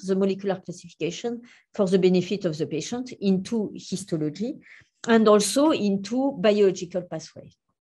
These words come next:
And just I want to highlight that, uh, high alpha fetoprotein in the serum, that is the only, uh, biological, uh, um,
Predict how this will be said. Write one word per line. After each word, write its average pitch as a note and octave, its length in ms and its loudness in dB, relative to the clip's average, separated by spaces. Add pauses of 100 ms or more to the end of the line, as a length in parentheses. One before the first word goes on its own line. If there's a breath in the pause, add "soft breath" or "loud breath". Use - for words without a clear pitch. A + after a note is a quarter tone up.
(500 loud breath)
And G3+ 180 4
just D#4+ 320 4
I G#3+ 140 4
want C4+ 280 2
to G#3+ 100 -4
highlight E3 500 -4 (100)
that, F#3 340 0
uh, C3 160 -8 (480)
high B3+ 440 2
alpha G3+ 340 0
fetoprotein F3+ 880 -4
in D#3+ 80 -6
the D3+ 160 -10
serum, D3 520 -10 (340 loud breath)
that G#3+ 260 0
is B3+ 180 0
the A#3 220 0
only, C#4 540 4 (140)
uh, F3+ 180 0
biological, G#3 960 2
uh, D#3+ 120 -4 (420 soft breath)
um, D#3+ 540 -6